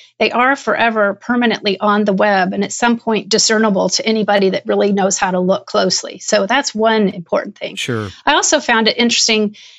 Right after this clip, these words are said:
Speaker 1: as I was thinking about this question, I asked my daughter, who recently graduated from college, as a college athlete, were there specific things they had been told as well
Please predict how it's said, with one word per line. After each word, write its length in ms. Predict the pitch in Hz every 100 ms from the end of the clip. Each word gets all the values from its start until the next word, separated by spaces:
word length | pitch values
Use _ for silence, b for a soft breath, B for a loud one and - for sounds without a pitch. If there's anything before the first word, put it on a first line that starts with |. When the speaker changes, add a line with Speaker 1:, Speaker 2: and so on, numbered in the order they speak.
| B
Speaker 1:
as 120 | 233
I 100 | 247
was 180 | 226 226
thinking 320 | 339 349 254
about 300 | 214 208 202
this 180 | 214 202
question, 720 | - 214 190 - 202 196 190 -
I 100 | 226
asked 240 | 262 285
my 120 | 233 202
daughter, 380 | 202 220 208
who 120 | 190 220
recently 320 | 220 - 214
graduated 460 | 208 214 214 196
from 120 | 196 190
college, 560 | - 240 214 185 185
as 200 | - 190
a 160 | 196 185
college 440 | - 262 247 202 -
athlete, 540 | 247 254 - 185 175
were 100 | 226
there 140 | 233 220
specific 560 | - 226 330 294 247
things 320 | - 226 220 -
they 200 | 226 247
had 180 | 208
been 180 | 196 196
told 460 | 190 190 190 190 196
as 160 | 185
well 480 | 214 240 208 190 185